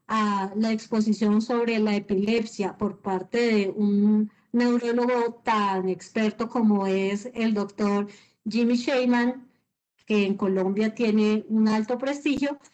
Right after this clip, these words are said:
nosotros, muy seguramente, tanto la comunidad académica científica como las mismas personas que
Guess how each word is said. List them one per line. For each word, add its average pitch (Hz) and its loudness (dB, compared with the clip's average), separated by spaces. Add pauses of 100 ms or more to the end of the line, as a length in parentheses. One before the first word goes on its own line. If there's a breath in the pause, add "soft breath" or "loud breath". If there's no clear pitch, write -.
(320 soft breath)
nosotros, 277 -2
muy 226 0
seguramente, 254 -2 (180)
tanto 214 0
la 196 -4
comunidad 190 -2 (100)
académica 220 0
científica 262 -4
como 208 0
las 185 0
mismas 202 0
personas 226 -2
que - -6